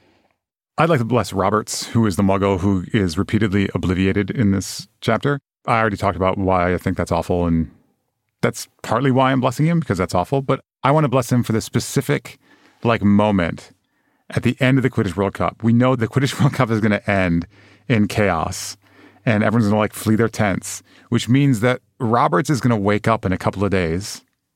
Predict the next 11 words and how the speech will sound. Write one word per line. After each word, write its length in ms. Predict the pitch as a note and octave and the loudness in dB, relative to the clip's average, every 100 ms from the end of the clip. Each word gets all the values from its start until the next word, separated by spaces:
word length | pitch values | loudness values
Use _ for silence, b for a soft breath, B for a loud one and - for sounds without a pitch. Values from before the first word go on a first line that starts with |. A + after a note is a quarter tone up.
| _ _ | _ _
not 180 | A2 B2 | 0 2
having 240 | C3+ D3 C3+ | 2 2 2
remembered 340 | B2 A#2 A2+ | 2 2 0
anything, 640 | A2+ A#2+ G#2+ F#2 E2+ E2 F#2+ _ _ _ | 2 0 0 -4 -4 -6 -8 _ _ _
with 200 | - C3 | -2 0
this 180 | - B2+ | 0 -4
giant 520 | G#2 - D3 C#3+ C#3 | -4 -2 2 2 2
mess 260 | C3+ B2 A#2+ | 2 0 0
on 100 | G2+ | -2
his 140 | G2+ | -2
campsite, 480 | - A2+ - F2+ D#2+ | -2 -4 -2 -4 -6